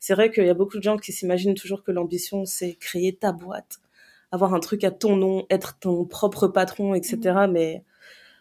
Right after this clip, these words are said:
Speaker 1: c'est pas forcément l'ambition de tout le monde.
Speaker 2: Mhm.
Speaker 1: Et, euh, moi, c'est un point que j'avais trouvé intéressant parce que je parlais, euh,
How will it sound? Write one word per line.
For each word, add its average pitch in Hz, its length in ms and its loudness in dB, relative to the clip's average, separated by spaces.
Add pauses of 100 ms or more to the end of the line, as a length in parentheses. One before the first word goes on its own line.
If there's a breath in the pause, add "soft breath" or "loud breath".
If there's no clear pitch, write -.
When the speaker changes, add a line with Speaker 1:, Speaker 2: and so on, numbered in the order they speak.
(240 soft breath)
Speaker 1:
c'est - 380 -2
pas 247 120 10
forcément 202 380 4
l'ambition 190 420 4
de 190 60 2
tout 190 140 -4
le 185 60 4
monde. 220 220 6 (280)
Speaker 2:
Mhm. 226 260 -14 (140)
Speaker 1:
Et, 185 100 4
euh, 175 180 6
moi, 196 120 2
c'est 220 120 0
un 185 80 4
point 233 120 2
que 208 60 4
j'avais 180 120 4
trouvé 185 240 -2
intéressant 185 460 2
parce 202 180 2
que 190 80 -2
je - 100 -10
parlais, 202 480 4
euh, 170 280 2